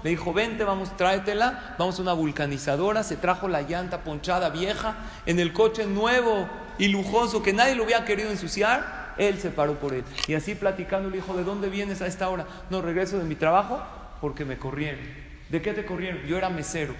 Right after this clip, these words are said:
"¿Y por qué te corrieron?". "No, pues recorte de personal". Le dijo, "Pues, ¿qué crees? Yo tengo un restaurante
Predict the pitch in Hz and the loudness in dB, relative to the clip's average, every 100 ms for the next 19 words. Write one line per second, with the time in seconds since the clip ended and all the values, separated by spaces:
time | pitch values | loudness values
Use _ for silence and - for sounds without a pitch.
0 | - - 180 196 185 220 220 202 196 190 | -8 -4 2 4 4 2 2 2 2 2
1 | 190 233 226 185 - - - 143 151 196 | 0 0 0 -6 -8 -14 -2 2 4 4
2 | 196 202 156 156 - 156 180 175 - 175 | 2 0 0 -2 -2 -4 -4 -4 -4 -6
3 | 180 - 160 196 190 180 156 180 185 170 | -6 -8 -6 -4 -2 -2 0 0 0 -2
4 | 175 165 147 143 131 120 - | -2 -2 -2 0 0 -4 -8